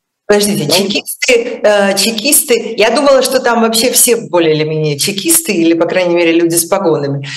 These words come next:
Speaker 1: Но объясните мне, чекисты, с одной стороны, это, например, кто?
Speaker 2: Это группировка Патрушева, в первую очередь, и это группировка Ф С Б.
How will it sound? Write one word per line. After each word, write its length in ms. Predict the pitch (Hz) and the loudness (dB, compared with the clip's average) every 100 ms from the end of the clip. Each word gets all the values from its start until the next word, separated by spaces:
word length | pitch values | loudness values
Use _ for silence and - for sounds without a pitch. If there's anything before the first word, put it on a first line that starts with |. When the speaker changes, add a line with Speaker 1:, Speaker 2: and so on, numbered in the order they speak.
| - | -6
Speaker 1:
Но 160 | 202 208 | 0 2
объясните 560 | 208 208 202 240 - 165 | 2 0 0 0 0 -2
мне, 260 | 151 139 - - | -4 -6 -12 -6
чекисты, 840 | - 202 208 311 302 226 185 - | -4 -2 0 0 0 0 0 -2
с 100 | - | 0
одной 300 | 202 208 202 | 0 0 0
стороны, 460 | 196 196 170 175 175 | 0 2 2 2 0
это, 600 | 160 175 165 151 139 147 | 0 0 0 -2 -4 -4
например, 420 | 151 147 139 139 | -6 -4 -6 -6
кто? 520 | - - 220 277 330 - _ _ _ _ _ - - _ - | -6 0 2 0 -2 -10 _ _ _ _ _ -20 -20 _ -2
Speaker 2:
Это 240 | 196 262 | 0 0
группировка 580 | 233 254 233 202 196 - | 0 0 2 0 0 -4
Патрушева, 540 | - 135 - 135 - 160 | 0 0 0 -6 -6 -6
в 40 | |
первую 280 | - 165 156 | -4 -2 -2
очередь, 480 | 151 135 151 139 - | -2 -4 -4 -4 -4
и 60 | 185 | -4
это 220 | 254 202 | -2 -2
группировка 600 | 139 147 151 170 180 - | -2 -4 -2 -2 -4 -4
Ф 100 | 120 113 | -4 -4
С 140 | 92 | -8
Б. 160 | 85 | -8